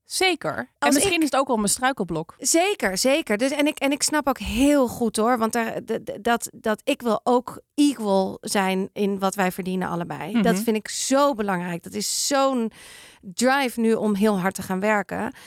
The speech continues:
Speaker 2: Maar ik kan niet stoppen met vliegen, want dan kunnen we gewoon de hypotheek niet betalen.
Speaker 1: Nee, het is een
Speaker 2: Dat is
Speaker 1: ander
Speaker 2: een
Speaker 1: gevoel.
Speaker 2: ander gevoel.
Speaker 1: Ja.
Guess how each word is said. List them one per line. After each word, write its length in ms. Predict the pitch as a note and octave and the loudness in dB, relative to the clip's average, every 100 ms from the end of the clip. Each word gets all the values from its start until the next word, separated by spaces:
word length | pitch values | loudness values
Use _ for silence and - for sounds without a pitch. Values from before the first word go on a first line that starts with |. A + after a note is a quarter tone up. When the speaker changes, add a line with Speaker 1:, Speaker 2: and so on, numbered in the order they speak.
| - - | -14 -2
Speaker 2:
Maar 220 | A#3+ C4 - | -2 -2 -2
ik 180 | D#4+ - | -2 -2
kan 500 | - A#3+ G#3+ G#3 A3 | 0 2 4 4 6
niet 220 | B3+ C#4 - | 6 4 0
stoppen 480 | - A3+ - F#3+ | -2 -2 0 0
met 160 | F#3+ F3 | 0 -2
vliegen, 560 | - A#3+ A3 - F3+ - | 0 2 2 -2 -4 -4
want 160 | E3 | -4
dan 120 | F3+ | -2
kunnen 200 | - F3 E3 | 0 0 0
we 60 | |
gewoon 140 | E3 E3+ | -2 -2
de 60 | |
hypotheek 400 | F#3 - C#4+ C4+ | -4 -4 -2 -2
niet 140 | E3+ D#3 | -4 -8
betalen. 420 | - - - - | -10 -10 -10 -6
Speaker 1:
Nee, 100 | B3+ | -2
het 100 | F#3+ | 0
is 60 | A#3 | 2
een 60 | |
Speaker 2:
Dat 60 | C4 | 4
is 60 | B3+ | 4
Speaker 1:
ander 60 | C#4+ | 2
Speaker 2:
een 40 | |
Speaker 1:
gevoel. 160 | - E4 | 2 2
Speaker 2:
ander 260 | F#4+ F#4 | 4 2
gevoel. 640 | C#4+ B3 B3 B3+ D4+ A4 | 0 0 4 4 4 0
Speaker 1:
Ja. 60 | A4 | -4